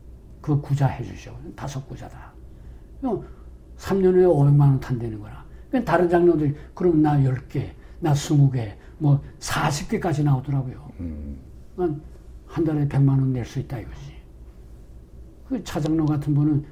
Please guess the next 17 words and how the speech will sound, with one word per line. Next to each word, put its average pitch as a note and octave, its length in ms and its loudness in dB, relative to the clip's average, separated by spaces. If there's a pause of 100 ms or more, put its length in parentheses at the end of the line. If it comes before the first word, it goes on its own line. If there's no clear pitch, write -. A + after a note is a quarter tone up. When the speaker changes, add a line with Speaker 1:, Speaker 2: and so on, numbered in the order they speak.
(140)
Speaker 1:
"나는 C#3+ 500 2
일식으로 C#3 500 2
하겠습니다." - 680 -12
그래서 A2 200 -14 (760)
작정하고. A2+ 580 -8 (1040)
그래서 B3+ 260 4
재직회에서 F3 760 6
하니까요. E3 640 4 (680)
내가 F3+ 400 4 (240)
재세우기를 C#3+ 840 4 (1200)
한 F3 260 -2
평에 F#3+ 580 2
건축비가 D#3+ 580 -2
이백만 C#3+ 460 6
원 C3 100 2
든다. G#2+ 420 -6 (880)
그러면 D#3+ 500 6